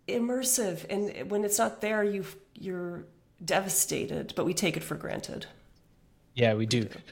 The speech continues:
Speaker 2: So you are a certified aromatherapist. Most people probably don't know that even exists.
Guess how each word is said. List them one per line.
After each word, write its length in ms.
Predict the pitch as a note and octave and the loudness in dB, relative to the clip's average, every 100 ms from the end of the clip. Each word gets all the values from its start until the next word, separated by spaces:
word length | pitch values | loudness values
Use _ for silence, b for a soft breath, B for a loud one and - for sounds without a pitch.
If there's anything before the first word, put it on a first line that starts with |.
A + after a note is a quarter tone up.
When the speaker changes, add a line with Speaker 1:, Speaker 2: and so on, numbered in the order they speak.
| - | 0
Speaker 2:
So 160 | - | 6
you 420 | F3+ E3+ D#3 B3+ D4 | 6 8 8 10 8
are 400 | G#3 G3 G3 - | 6 4 4 2
a 200 | E3+ D3 | 2 6
certified 1200 | - - - - G3 G#3+ G#3+ - F#3 F3 E3 D#3 - - - | 8 8 8 8 8 6 4 4 4 6 4 2 -2 -8 0
aromatherapist. 1200 | B2 C3 C#3+ C3+ - A#2+ G#2 F#2+ - F2+ - - - | 6 8 8 6 2 2 2 0 -4 0 0 0 -2
Most 240 | A#2+ B2 | 0 0
people 200 | C#3 B2+ | -2 -4
probably 360 | - B2 A#2+ A#2 | 0 2 2 2
don't 220 | A2 G#2 | 2 4
know 140 | G#2+ | 2
that 180 | G#2 G2+ | 2 2
even 240 | G#2+ F#2+ | 0 -2
exists. 720 | F#2 F#2 F2+ E2+ - - - | -4 -6 -6 -6 2 4 2